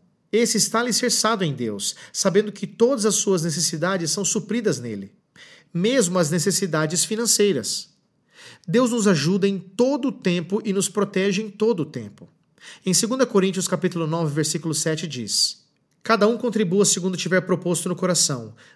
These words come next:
não com tristeza ou por necessidade, porque Deus ama a quem dá com alegria." Esse versículo sete nos diz algumas coisas. A generosidade que mira os próprios benefícios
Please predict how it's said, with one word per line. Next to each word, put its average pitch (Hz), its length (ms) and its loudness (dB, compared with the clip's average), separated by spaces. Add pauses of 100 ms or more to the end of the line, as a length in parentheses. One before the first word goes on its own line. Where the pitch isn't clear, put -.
(120)
não 233 140 0
com 247 120 -2
tristeza 180 500 2
ou 156 60 2
por 160 140 0
necessidade, 135 760 -2 (220)
porque 160 240 -4
Deus 165 380 0
ama 170 260 0
a - 160 -8
quem 165 180 -8
dá 139 160 -2
com 143 160 -8
alegria." 117 540 -6 (920)
Esse 240 180 2
versículo 196 400 0
sete 202 340 -2
nos 196 160 -2
diz 202 200 -2
algumas 143 340 0
coisas. 98 580 -12 (420)
A 135 80 -4
generosidade 160 920 2
que 170 200 -4
mira 196 340 0
os - 140 2
próprios 214 420 -2
benefícios 165 760 -2